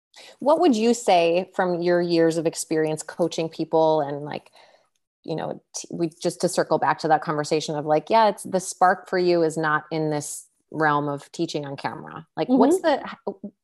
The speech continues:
Speaker 1: is there, like, a question that you have that you ask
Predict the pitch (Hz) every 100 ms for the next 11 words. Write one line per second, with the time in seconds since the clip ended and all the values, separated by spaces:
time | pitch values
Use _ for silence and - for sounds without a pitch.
0 | _ - 208 254 277 302 262 - 165 -
1 | - 196 185 170 170 160 151 156 160 160
2 | 160 147 156 - - -